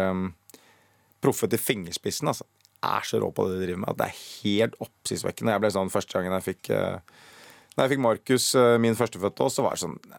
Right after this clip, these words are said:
er det mulig å være så proff, liksom, som disse folka? Og jeg var bare glad, jeg gikk bare rundt og var glad i alle sammen. Og det,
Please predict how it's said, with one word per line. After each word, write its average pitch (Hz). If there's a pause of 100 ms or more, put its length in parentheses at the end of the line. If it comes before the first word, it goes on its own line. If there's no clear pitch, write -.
(140)
er -
det 98
mulig 95
å 98
være 87
så 95
proff, 98
liksom, 156
som 127
disse 107
folka? 117
Og -
jeg 117
var 110
bare 98
glad, 98
jeg 110
gikk -
bare 98
rundt 90
og 101
var 95
glad 87
i 90
alle 87
sammen. 92
Og 110
det, 113